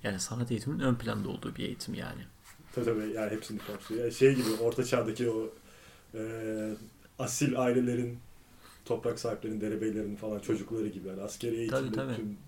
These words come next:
Speaker 2: eğitim bera-, beraber oluyorlar. Hem fiziken güçlü oluyorlar, savaşçı oluyorlar, hem de yani tüm normal halka göre epey bilgili, bilgi sahibi falan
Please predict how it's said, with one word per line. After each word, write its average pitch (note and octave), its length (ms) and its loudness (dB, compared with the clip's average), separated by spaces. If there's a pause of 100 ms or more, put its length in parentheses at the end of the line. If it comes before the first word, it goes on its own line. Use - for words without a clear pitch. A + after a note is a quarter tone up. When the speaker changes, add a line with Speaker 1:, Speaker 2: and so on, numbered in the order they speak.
(140)
Speaker 2:
eğitim A2 360 0
bera-, A#2 240 0
beraber B2 300 4
oluyorlar. D3+ 420 4
Hem C#3+ 60 4
fiziken C#3 540 4
güçlü C3 240 0
oluyorlar, A#2+ 280 8
savaşçı B2 480 2
oluyorlar, D3+ 340 4
hem B2+ 260 2
de C3+ 220 6 (480)
yani A2+ 260 -2
tüm C3+ 200 0
normal B2+ 320 6
halka C3 280 4
göre C3+ 240 4
epey A#2 300 2
bilgili, G#2+ 480 -2
bilgi G2+ 180 -6
sahibi G#2+ 320 -6
falan G#2+ 200 -6